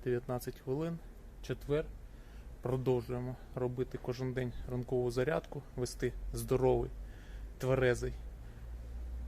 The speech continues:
справжній спосіб життя, показувати гарний приклад нашій молоді,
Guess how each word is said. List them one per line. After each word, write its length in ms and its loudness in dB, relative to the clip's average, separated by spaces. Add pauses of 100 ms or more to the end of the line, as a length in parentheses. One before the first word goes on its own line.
(260)
справжній 640 4 (340)
спосіб 400 -2
життя, 440 2 (1000)
показувати 460 2
гарний 360 4
приклад 360 4
нашій 220 -2
молоді, 420 2